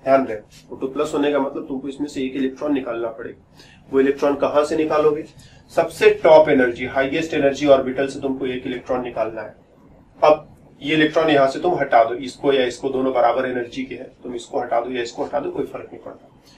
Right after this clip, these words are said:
तो जब इस electron को हटाओगे तो क्या होगा? तो ये electron attraction कर रहा था कि repulsion? तो इस electron की वजह से repulsion हो रहा था, अट्रैक्शन नहीं हो रहा था। इस orbital में electron गया तो repulsion हो रहा था।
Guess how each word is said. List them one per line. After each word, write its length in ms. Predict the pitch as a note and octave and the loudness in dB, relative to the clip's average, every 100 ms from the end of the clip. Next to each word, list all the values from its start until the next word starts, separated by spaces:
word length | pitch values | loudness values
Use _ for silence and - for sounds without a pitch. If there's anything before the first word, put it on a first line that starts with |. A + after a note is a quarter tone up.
| _ - - | _ -18 -4
तो 60 | |
जब 180 | C#3 F3+ | 4 4
इस 140 | F3+ F#3 | 4 4
electron 440 | F3 E3+ E3+ F3+ | 4 4 4 4
को 80 | F3+ | 2
हटाओगे 520 | D3 C#3+ C#3 C#3+ C#3+ | 2 6 6 6 2
तो 120 | D3 - | -6 -6
क्या 200 | - A#2+ | 0 0
होगा? 280 | A2+ A2+ - _ _ _ _ _ _ _ _ _ _ _ _ _ _ _ _ _ - | 0 -10 -16 _ _ _ _ _ _ _ _ _ _ _ _ _ _ _ _ _ -12
तो 120 | D#3 - | -12 -12
ये 160 | C3 D#3+ | 0 6
electron 440 | E3 D#3+ F3 E3+ | 6 6 10 10
attraction 520 | D#3 C#3 C#3+ C#3+ E3+ E3 | 10 8 4 4 0 2
कर 140 | D#3+ | 2
रहा 160 | D#3 D#3+ | 4 4
था 140 | D#3+ | 2
कि 100 | D#3+ | -2
repulsion? 520 | D3 C3+ B2 - B2 - _ _ _ - | -4 0 -2 -2 -8 -8 _ _ _ -18
तो 60 | - | -10
इस 200 | D3 D3+ | -4 0
electron 440 | C#3 - C#3+ D3+ | 0 2 0 0
की 80 | D#3 | 0
वजह 220 | C#3+ D3 | -2 -2
से 120 | D3 | -4
repulsion 460 | C#3+ C3 B2 A#2+ A#2+ | -6 -2 -4 -2 -6
हो 140 | A2+ | -6
रहा 100 | A2 | -10
था, 120 | A2 A#2+ | -12 -12
अट्रैक्शन 440 | - B2+ - D3 | -6 -6 -2 0
नहीं 160 | D3 C#3 | 2 2
हो 80 | A#2 | 2
रहा 120 | G#2+ | -2
था। 200 | G#2+ - _ _ _ - | -12 -20 _ _ _ -8
इस 160 | C#3 C#3 | -2 0
orbital 400 | C3 C3 C#3+ C#3+ | 2 0 2 4
में 100 | C#3 | 4
electron 400 | C3+ - C#3 C3+ | 2 2 2 4
गया 140 | D3 | 2
तो 100 | D3 | 2
repulsion 440 | D3+ C#3+ C3 C3 B2 | 0 2 2 2 -2
हो 160 | A2+ | -4
रहा 140 | A2 - | -8 -14
था। 220 | _ | _